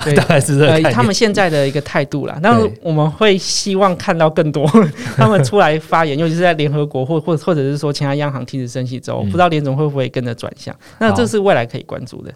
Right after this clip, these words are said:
Speaker 2: 好。OK，反正 M 平方上面有那个 Fed Watch，大家可以上来关注。那，那个联储会的官员如果有什么重要的发言，我们会透过短评的方式来告诉听众朋友哦。那我们回答第二个问题，第二个问题是曾大头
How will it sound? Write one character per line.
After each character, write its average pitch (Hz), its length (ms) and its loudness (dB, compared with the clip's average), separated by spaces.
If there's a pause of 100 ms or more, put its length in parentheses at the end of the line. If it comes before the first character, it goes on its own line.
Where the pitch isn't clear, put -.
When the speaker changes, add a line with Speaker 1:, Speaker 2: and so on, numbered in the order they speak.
Speaker 2:
好。 113 80 -6
OK， 107 180 -2
反 113 180 0
正 170 260 2
M 156 120 0
平 131 100 2
方 123 140 2
上 123 140 0
面 120 100 2
有 98 80 -2
那 101 100 -2
个 98 140 -4
Fed 107 180 -4
Watch， 101 340 -6
大 107 120 -2
家 107 80 -2
可 104 100 -6
以 92 80 -4
上 104 160 -4
来 87 160 -8
关 92 240 -6
注。 92 240 -12
那， 104 260 -2 (240)
那 123 140 -4
个 104 180 -2
联 127 160 2
储 143 100 2
会 151 60 4
的 135 80 2
官 117 160 2
员 98 160 -2
如 98 100 -6
果 113 120 -4
有 101 80 0
什 95 140 -6
么 95 80 -6
重 113 220 0
要 117 120 0
的 98 80 -2
发 101 240 -4
言， 98 180 -6
我 90 80 -10
们 92 100 -6
会 107 100 -2
透 113 160 -4
过 110 100 0
短 95 200 -8
评 92 120 -6
的 92 60 -6
方 101 180 -4
式 110 80 -6
来 90 140 -8
告 95 120 -6
诉 92 220 -10 (320)
听 - 100 -2
众 107 140 0
朋 92 140 -8
友 87 140 -8
哦。 107 120 -16 (220)
那 127 80 2
我 - 20 2
们 110 80 0
回 117 80 2
答 - 140 4
第 208 160 4
二 165 40 4
个 135 80 -2
问 123 140 0
题， - 180 -8 (340)
第 196 80 2
二 190 40 6
个 185 40 4
问 170 100 2
题 131 100 -2
是 117 540 -2
曾 156 180 0
大 151 160 0
头 82 180 -8